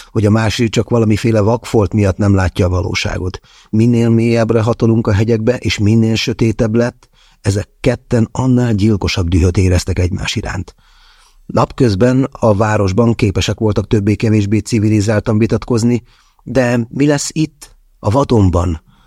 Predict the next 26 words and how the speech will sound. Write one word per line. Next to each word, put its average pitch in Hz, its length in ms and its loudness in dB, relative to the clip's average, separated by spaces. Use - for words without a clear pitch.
ahol 95 240 0
éppen 123 360 0
készül 107 500 0
ránk 101 260 0
telepedni 98 460 0
az 98 100 0
éjszaka? 90 560 -4
Ez - 240 -6
rohadt - 320 0
jó 87 160 0
anyag 78 220 -4
lesz. - 320 -8
Rohadt 104 680 0
jó 95 200 -2
lesz, - 320 -6
ismételgettem 95 800 0
magamban. 95 500 4
Ezzel 98 380 2
győzködtem 92 580 0
magam, 90 280 2
hogy 87 120 2
ne 90 80 4
álljak 85 400 2
meg, 80 360 0
kövessem 95 480 0
őket. 95 440 -2